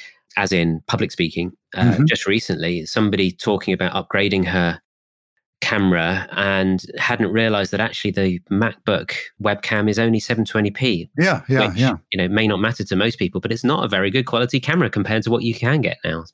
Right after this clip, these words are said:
Speaker 2: Especially when you consider that, you know, it's gonna get crunched by, uh, you know, the connectivity, and, uh, it's, lighting becomes an issue. If you're trying to look really professional
Speaker 1: Yeah.
Speaker 2: and do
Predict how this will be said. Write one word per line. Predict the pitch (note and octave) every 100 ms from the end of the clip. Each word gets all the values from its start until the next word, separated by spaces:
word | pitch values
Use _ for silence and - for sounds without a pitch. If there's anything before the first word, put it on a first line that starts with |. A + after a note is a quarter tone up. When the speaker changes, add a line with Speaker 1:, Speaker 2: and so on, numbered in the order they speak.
| _
Speaker 2:
Especially | C#3 - - G3 - D#3 B2+
when | A#2 A#2+ A#2
you | A2+ A2
consider | A#2 G2+ C3 A2 G#2+
that, | G2 F#2+ -
you | A2+
know, | F#2+ F#2+
it's | F#2+ -
gonna | A2+ G2+
get | F#2+ -
crunched | - G#2+ G#2+ G#2 -
by, | - F2+ F2+ F2 F2 -
uh, | E2+ F2 E2
you | -
know, | F#2 F2+ F2
the | E2+ F2 F2 E2+ E2+ E2 - _
connectivity, | - G#2 F#2 - A2+ G2 E2+ F2 F2+ E2+
and, | E2+ F2 E2+ E2+ E2+ E2+
uh, | E2+ -
it's, | F#2 F2+ - - - - - -
lighting | D#2 F#2 G2+ G#2+ G#2+ G2+
becomes | G2 A2 G2+ F#2
an | F#2
issue. | F#2 - G2+ F#2+ F#2+
If | F#2+ -
you're | C#3
trying | B2+ - C#3 B2+
to | G2
look | G2+ B2 - - - _ F#2
really | G2+ A2+ G2
professional | F2+ F#2 - A2 G#2+ - D2+ E2 A2 _ _
Speaker 1:
Yeah. | - - - _ _ -
Speaker 2:
and | G2 F#2 F2
do | G#2+ G2+ G2